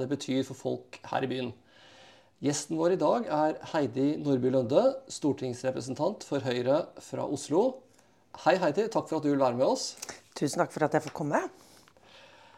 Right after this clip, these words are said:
Speaker 1: Heidi, du er medlem av finanskomiteen på Stortinget, så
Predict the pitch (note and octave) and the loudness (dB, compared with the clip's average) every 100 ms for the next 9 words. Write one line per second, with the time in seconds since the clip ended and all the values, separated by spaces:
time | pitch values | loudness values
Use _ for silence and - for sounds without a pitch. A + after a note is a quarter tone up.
0 | - D3 C#3 E3 F3+ - D3+ E3 D3 C#3 | 2 4 4 4 2 -2 0 2 4 4
1 | C#3+ D#3 - D3+ D3 A2 C3 - C3+ F#3+ | 2 0 -4 -2 0 4 4 4 2 2
2 | D3+ A2 - - B2+ A#2+ E3+ G3+ F3+ D#3+ | 2 0 -4 -6 -6 2 4 4 2 0
3 | D3+ C3 A2+ C#3 C3 - D3 | 0 0 2 0 0 -4 -6